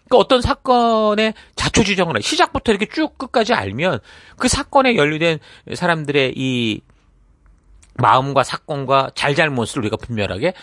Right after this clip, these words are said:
분명하게 분별할 수 있게 된다는 거죠. 그러니까 그 깊이를 아는 것에는 뭐 깊이에 대해서는 차이가 있을 수 있겠지만 중요한 건 그 사건의 온전한 내막을 알기 때문에 적어도 하나님의 뜻을 자기 마음대로 오해를 하거나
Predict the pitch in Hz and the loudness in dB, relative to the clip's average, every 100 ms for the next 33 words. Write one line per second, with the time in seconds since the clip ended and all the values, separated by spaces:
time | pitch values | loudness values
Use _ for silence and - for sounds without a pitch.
0 | - - - 127 120 113 107 95 147 202 | -20 -20 -8 -4 -2 0 0 0 -2 -4
1 | - 151 202 202 - - - 110 95 92 | -4 -2 2 0 0 -4 -6 -4 -2 -2
2 | 82 78 80 - _ _ _ - 220 - | -4 -10 -14 -18 _ _ _ 0 0 0
3 | - 208 - 240 220 196 - - - 104 | -2 -2 2 2 2 -2 -10 -14 -2 2
4 | 127 196 190 165 151 151 156 143 120 107 | 2 0 -2 -2 -4 -6 -8 -6 -4 -6
5 | - - _ - 202 202 - 381 285 220 | -8 -18 _ 0 0 2 4 4 4 0
6 | - 294 285 208 151 - - 101 - 147 | -2 -2 -2 -2 -6 -10 -8 -10 -8 -6
7 | 123 - 208 240 104 170 170 - - - | -4 -2 2 2 2 0 -2 -4 -18 -18
8 | - - 220 269 - 262 247 - 147 165 | -10 0 0 0 -2 0 2 2 0 2
9 | 185 185 92 107 165 190 185 113 107 131 | 2 2 2 0 2 2 2 0 0 -2
10 | - 107 143 165 135 185 247 127 160 - | -4 -4 -4 0 2 2 4 2 0 -10
11 | - - 240 233 214 202 196 - 262 262 | -16 -2 0 2 2 0 -2 -2 -2 -4
12 | - - 113 147 180 127 139 147 143 147 | -14 -10 -6 -4 0 2 0 0 0 2
13 | 143 - 123 165 170 156 139 117 101 156 | 0 0 4 4 4 0 -2 -4 -2 -2
14 | 254 | -4